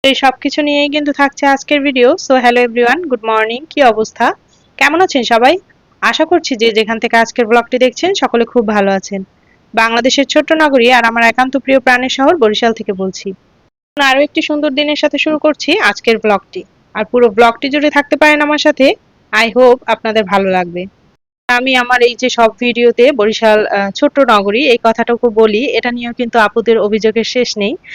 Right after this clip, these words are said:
<laughs> মানে ভালোবাসার অভিযোগ আর কি। আহ, জানি আপুরা ভালোবেসেই বলেন এ-, আমাকে এবং, আহ, প্রিয় বরিশালকে। বরিশাল ছোট্ট নগরী কেন বলি, বৃহত্তর বরিশাল থেকে কেন বলি না, এ নিয়েও কিন্তু একটা আপু কমেন্ট করেছিলেন।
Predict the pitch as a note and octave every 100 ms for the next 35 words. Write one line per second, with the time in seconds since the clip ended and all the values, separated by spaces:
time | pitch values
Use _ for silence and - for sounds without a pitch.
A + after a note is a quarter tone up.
0 | - - A#3 G#3+ C4 A#3+ A3+ A#3 A#3 -
1 | - A3 B3 A#3+ B3+ C#4 B3 A3 A3 G#3
2 | G3+ G3 F#3+ B3 D#4+ - - - - F#3+
3 | G3+ A3 G#3+ B3 G#3 A3+ G#3+ A3 G#3 G#3+
4 | A3 B3 G#3 G3 G3 B3 G3 F#3+ G3+ G3+
5 | - G3+ G3 G3+ G3+ G3 G3 F#3+ A#3+ A#3+
6 | G#3 G3+ - G3+ - A3+ F4+ - - -
7 | A3 C4+ C#4+ D4 D4 C#4 C4+ B3+ A#3+ A#3+
8 | B3 A#3+ A#3 A#3 G#3 G#3+ G#3 B3 G#3+ C4
9 | C4+ C4 A#3 A3+ A#3 A#3+ A#3 A#3+ A#3+ A3+
10 | A3 G#3+ G#3 G#3 G#3 C4+ G#3+ G#3+ G#3+ G#3+
11 | A3 A3 G#3+ - F#3+ - A#3 G#3+ A3 A3
12 | A#3 A#3 - G3+ A#3+